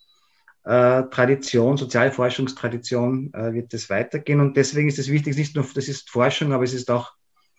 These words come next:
Politik, weil wir aus diesen Ergebnissen viel Schlüsse ziehen können, wo es mangelt, wo man was tun muss und wo, wo wir uns auf die Füße stellen müssen. Wir arbeiten weiter an Maßnahmen gegen die sozialen Krise, das kennt ihr eh, da braucht man nicht viel sagen, von der Erhöhung des Arbeitslosengeldes,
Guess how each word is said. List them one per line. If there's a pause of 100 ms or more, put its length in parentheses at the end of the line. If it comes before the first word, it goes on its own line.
(220)
Politik,
weil
wir
aus
diesen
Ergebnissen
viel
Schlüsse
ziehen
können,
wo
es
mangelt,
wo
man
was
tun
muss
und
wo, (480)
wo
wir
uns
auf
die
Füße
stellen
müssen. (1300)
Wir
arbeiten
weiter
an
Maßnahmen
gegen
die
sozialen
Krise,
das
kennt
ihr
eh,
da
braucht
man
nicht
viel
sagen,
von
der
Erhöhung
des
Arbeitslosengeldes,